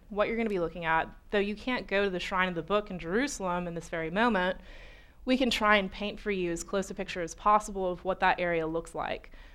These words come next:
where it is that this drama unfolds, why it is that you have this sectarian group isolating themselves in this godforsaken area of the Dead Sea,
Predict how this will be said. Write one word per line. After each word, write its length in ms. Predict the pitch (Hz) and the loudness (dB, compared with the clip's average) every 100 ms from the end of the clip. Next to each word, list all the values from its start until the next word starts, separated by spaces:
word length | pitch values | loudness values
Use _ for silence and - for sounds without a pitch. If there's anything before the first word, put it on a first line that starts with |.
| - | -2
where 220 | 214 220 | 6 8
it 60 | 208 | 8
is 220 | 196 190 | 4 2
that 160 | 202 185 | -4 -6
this 220 | 175 - | -6 -6
drama 500 | 180 202 226 226 190 | 2 6 8 8 6
unfolds, 760 | 165 180 - 240 208 151 - 196 | 4 -2 2 6 6 4 -2 4
why 240 | 190 202 | 10 12
it 100 | 208 | 10
is 360 | 202 220 196 - | 6 4 4 2
that 340 | 175 160 160 | 4 6 6
you 120 | 196 190 | 4 0
have 260 | 185 185 | 2 2
this 100 | 180 | 0
sectarian 600 | - 160 - 196 208 190 | -4 -6 -6 -4 -2 -2
group 320 | 170 185 185 - | -2 -2 -2 -2
isolating 680 | 156 185 208 196 170 165 165 | 4 4 4 0 0 0 -6
themselves 580 | 160 160 151 139 156 - | -10 -4 0 0 -2 -6
in 200 | 170 139 | -8 -8
this 180 | 170 | -10
godforsaken 680 | - 180 196 208 190 170 165 | 0 4 4 2 -6 -6 -6
area 340 | - 180 180 | -6 -2 -2
of 100 | 165 | -2
the 60 | 160 | -4
Dead 220 | 160 160 | -6 -6
Sea, 340 | - 262 190 | -4 0 0